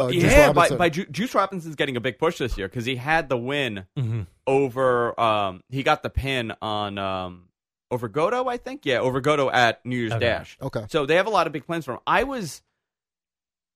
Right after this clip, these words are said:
Speaker 1: it, I thought Cody's thing was really weird because he came out, uh, no Bullet Club on his outfit except for the, the
Speaker 2: That's the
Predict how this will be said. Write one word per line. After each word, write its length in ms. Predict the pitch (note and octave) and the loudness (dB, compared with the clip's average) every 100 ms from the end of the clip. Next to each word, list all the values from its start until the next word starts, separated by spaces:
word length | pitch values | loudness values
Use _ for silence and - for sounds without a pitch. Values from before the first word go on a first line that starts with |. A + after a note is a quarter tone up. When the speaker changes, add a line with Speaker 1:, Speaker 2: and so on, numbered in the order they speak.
| _ _ _ _ _ _ _ _ | _ _ _ _ _ _ _ _
Speaker 1:
it, 140 | G#3 - | -8 -2
I 140 | F#3 G3+ | -2 2
thought 180 | C#4+ | 2
Cody's 340 | - F#3+ G3 F#3+ | 2 2 2 -2
thing 120 | F#3+ | -2
was 160 | D#3 B2+ | -2 0
really 200 | C#3+ C#3 | 0 2
weird 200 | F3+ D#3+ | 0 -2
because 200 | D3 C3 | -4 -6
he 80 | |
came 440 | B2+ - D#3+ G#3+ C#4+ | -8 -8 -6 -4 0
out, 420 | C#3 G#2+ A#2 - _ _ _ _ _ _ _ _ _ - | 2 4 2 -2 _ _ _ _ _ _ _ _ _ 2
uh, 340 | C#3+ C#3 C3 | 6 8 6
no 180 | B2+ F3 | 6 2
Bullet 260 | G#3+ A3 A3 | 4 2 0
Club 320 | - F#3+ F3+ | 4 4 4
on 140 | - D#3 | 0 -4
his 140 | E3 | 2
outfit 320 | D#3 C#3 D#3 | 4 4 2
except 320 | C3 - D#3+ E3 | -4 0 -2 0
for 80 | |
the, 260 | D#3+ D3+ C#3 | 0 2 2
the 80 | - | 0
Speaker 2:
That's 120 | D3 | 0
the 60 | G3 | 0